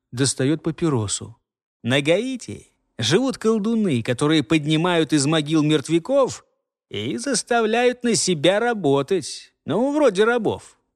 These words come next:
И ничего с таким зомбияком не поделаешь, не убьешь ведь его еще раз».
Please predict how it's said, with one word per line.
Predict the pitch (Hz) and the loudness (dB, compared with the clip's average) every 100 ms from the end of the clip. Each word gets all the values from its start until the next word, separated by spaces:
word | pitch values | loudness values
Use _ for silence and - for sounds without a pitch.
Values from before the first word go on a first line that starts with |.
| _ _ 135 | _ _ 0
И | 160 | 2
ничего | 185 175 180 170 156 | 4 2 2 4 4
с | 147 | 4
таким | 175 165 202 | 0 0 0
зомбияком | 175 208 214 233 233 254 254 | 2 2 2 2 2 0 0
не | |
поделаешь, | 254 294 311 311 139 139 117 | 2 2 2 2 2 2 2
не | 175 | 4
убьешь | 208 175 262 320 208 | 4 4 2 2 0
ведь | 135 | -2
его | 123 117 | 0 0
еще | 151 - 117 | 0 -2 -6
раз». | 95 - - | -6 -12 -18